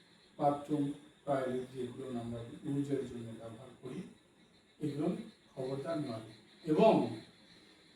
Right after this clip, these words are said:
জলের ট্যাঙ্কি, যে আমাদের ট্যাঙ্কি, উপরে যে জলের ট্যাঙ্কি থাকে বা যে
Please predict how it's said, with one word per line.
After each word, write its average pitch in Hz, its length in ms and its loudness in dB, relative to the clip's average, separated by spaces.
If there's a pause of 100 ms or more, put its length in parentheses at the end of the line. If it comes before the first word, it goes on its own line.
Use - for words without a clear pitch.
(300)
জলের 196 320 10 (100)
ট্যাঙ্কি, 175 480 8 (680)
যে 165 120 2 (540)
আমাদের 170 260 2 (100)
ট্যাঙ্কি, 170 480 6 (800)
উপরে 165 260 0
যে 156 140 0
জলের 151 260 6
ট্যাঙ্কি 160 280 2 (100)
থাকে - 240 -8 (580)
বা 165 160 12 (1700)
যে 175 100 4